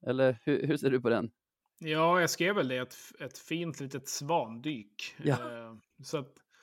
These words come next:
Speaker 2: ja, den är ju jättesolklar, kan jag tycka också. Det är väl Sam Miletic, eh, i Östersund som står för den lilla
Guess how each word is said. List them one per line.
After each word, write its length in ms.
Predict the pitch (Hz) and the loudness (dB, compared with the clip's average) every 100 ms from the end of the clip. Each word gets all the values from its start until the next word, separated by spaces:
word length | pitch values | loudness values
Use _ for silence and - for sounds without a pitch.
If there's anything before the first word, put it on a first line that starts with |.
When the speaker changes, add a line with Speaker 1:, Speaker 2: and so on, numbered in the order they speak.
| _ _ _ _ | _ _ _ _
Speaker 2:
ja, 200 | - 139 | -6 -4
den 160 | 123 156 | -2 2
är 40 | |
ju 460 | 180 143 131 127 127 | 2 2 0 -4 -4
jättesolklar, 1160 | 139 131 _ - 117 - 127 113 170 196 113 | -4 -6 _ -12 -8 -8 -8 -6 -2 0 -2
kan 80 | - | -6
jag 80 | 113 | -12
tycka 260 | 120 - 131 | -12 -6 -6
också. 280 | 160 - 107 123 | -6 -10 -10 -8
Det 80 | 127 | -6
är 40 | |
väl 140 | 127 | -8
Sam 420 | 117 139 127 120 120 | -8 -10 -8 -8 -6
Miletic, 560 | 135 127 110 120 - | -6 -6 -8 -12 -12
eh, 640 | - 123 117 113 120 120 123 | -14 -12 -10 -10 -12 -16 -16
i 440 | 110 117 113 110 - | -14 -14 -12 -14 -14
Östersund 520 | 120 - 113 131 120 | -16 -14 -12 -10 -12
som 180 | 120 113 | -14 -14
står 240 | - 123 | -8 -8
för 120 | 113 | -8
den 220 | 123 123 120 | -10 -10 -10
lilla 320 | 117 113 | -10 -10